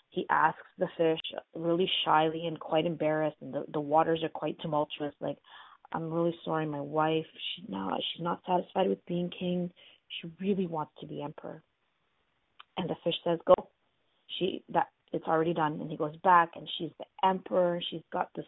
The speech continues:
most beautiful crown full of jewels and long, long flowing gowns and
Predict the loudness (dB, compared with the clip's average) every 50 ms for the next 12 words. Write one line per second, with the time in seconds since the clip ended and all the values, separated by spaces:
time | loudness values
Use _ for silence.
0 | -10 -8 -2 0 2 2 2 0 -4 _ -2 2 2 2 2 2 -2 -8 -8 -6
1 | -2 2 4 4 4 4 2 0 -4 0 2 2 2 2 0 -6 -10 -8 -4 0
2 | 4 6 8 8 8 8 6 2 -2 -4 -4 -4 -2 2 6 6 6 6 6 2
3 | -2 -8 _ -20 -20 -20 -20 _ _ -20 -20 -20 _ _ -6 -2 2 6 6 6
4 | 6 6 2 -2 -4 -6 -12 -16 -16 -14 -6 0 4 4 6 6 4 2 0 -2
5 | -6 -8 -8 -2 2 2 4 4 4 4 4 2 0 -4 -6 -6 -6 -6 -6 -10
6 | -12